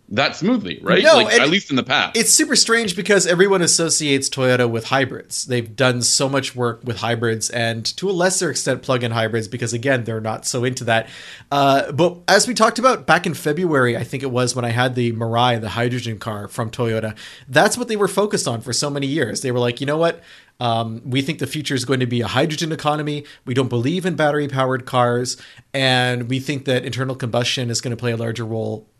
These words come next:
Speaker 2: So we're, we're focused on that." Now, regardless of what your politics are about that, regardless of how you predict the future is going to be, if everyone around you in the market is making electric vehicles, you kind of need to be doing that as well, or you're going to get left behind. And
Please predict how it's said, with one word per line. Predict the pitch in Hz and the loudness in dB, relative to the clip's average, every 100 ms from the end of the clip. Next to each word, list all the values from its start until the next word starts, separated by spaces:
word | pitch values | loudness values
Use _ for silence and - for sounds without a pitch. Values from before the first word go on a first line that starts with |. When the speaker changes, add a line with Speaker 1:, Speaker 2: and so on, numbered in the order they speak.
| - | -6
Speaker 2:
So | - 127 113 | -2 -2 -2
we're, | 107 113 110 | -4 -6 -6
we're | - 120 | -4 -2
focused | 139 135 131 - | -2 -2 -2 -4
on | 107 | -6
that." | - - | -10 -6
Now, | 160 151 - - - - | 0 0 -2 -16 -18 -8
regardless | 160 226 226 220 | 0 2 2 0
of | |
what | 190 | -2
your | 165 | -4
politics | 135 143 147 143 151 | 0 0 0 -2 -2
are | 143 | 0
about | 135 135 | -2 -2
that, | 139 127 123 | 0 -2 -2
regardless | 123 151 151 131 | -4 -2 -2 -6
of | 120 | -4
how | 123 | -2
you | 120 120 | -2 -4
predict | 135 123 120 | -4 -6 -6
the | 117 | -8
future | 127 127 | -8 -8
is | 120 | -6
going | 127 113 | -4 -4
to | |
be, | 120 113 101 - _ _ _ - | -4 -6 -8 -20 _ _ _ 4
if | 175 175 | 4 6
everyone | 165 196 285 233 226 | 4 4 -2 -2 0
around | 180 131 127 131 131 117 | 0 2 0 0 -4 -6
you | 104 | -8
in | 120 113 | -6 -6
the | 107 | -6
market | 104 104 - 120 - - - _ | -8 -10 -12 -14 -14 -20 -20 _
is | 139 123 | 0 0
making | 123 135 139 156 139 139 _ - | 0 0 0 -4 -6 -10 _ 0
electric | 127 143 147 127 | 0 2 -2 -6
vehicles, | 117 113 110 - 131 123 - - - | -4 -4 -4 -8 -8 -8 -8 -12 -8
you | 143 | -6
kind | 135 - 143 175 | -6 -6 -4 -2
of | 214 | -2
need | 175 151 139 | -4 -6 -8
to | - | -8
be | 139 | -6
doing | 120 123 123 | -2 -2 0
that | 120 117 | -2 -2
as | 113 | -4
well, | 104 107 131 190 | -6 -4 -4 -2
or | 135 | 0
you're | 139 135 | 0 0
going | 113 147 190 | 0 0 2
to | |
get | 180 143 | -2 0
left | 135 127 | -2 -2
behind. | 120 107 110 143 - | -6 -6 -6 -6 -6
And | 151 | -6